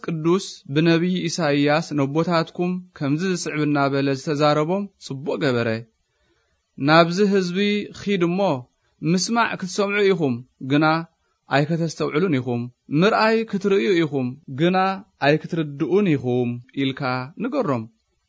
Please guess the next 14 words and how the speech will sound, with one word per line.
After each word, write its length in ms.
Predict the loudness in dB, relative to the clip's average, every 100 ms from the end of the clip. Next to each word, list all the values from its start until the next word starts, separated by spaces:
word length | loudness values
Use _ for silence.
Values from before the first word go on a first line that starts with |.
| -8
ምኽንያቱ 500 | -6 -2 0 0 -2 -2 -2 -4 _ _ _ _ _ _ _ -6
በእዛኖም 680 | 2 4 6 4 4 2 0
ከይሰምዑ 680 | 2 2 2 -2 -2 -2 -2 -2 -8 _ _ _
ኣእዛኖም 520 | -2 0 2 2 2 0
ኣጽመሙ፣ 400 | -2 0 0 0 -4 -8 _ _ _ _ _ -2
ብዒንቶም 540 | 2 4 4 2 0
ከይርእዩ 560 | 2 4 4 4 2 0 -2 -6 _
ኣዒንቶም 460 | -6 0 0 0 -2
ዓመቱ፣ 400 | 0 2 2 -2 -4 -8 _ _ _ _ _ _ -8
ብልቦም 560 | 0 4 4 4 2 2
ከየስተውዕሉ 680 | 0 0 0 -4 -2 0 -2 -2 -6 -12
ኸይምለሱ፣ 600 | -2 2 4 4 4 2 0 -2 -4 -10 0
ኣነ 220 | 2 4
እውን 240 | 4 4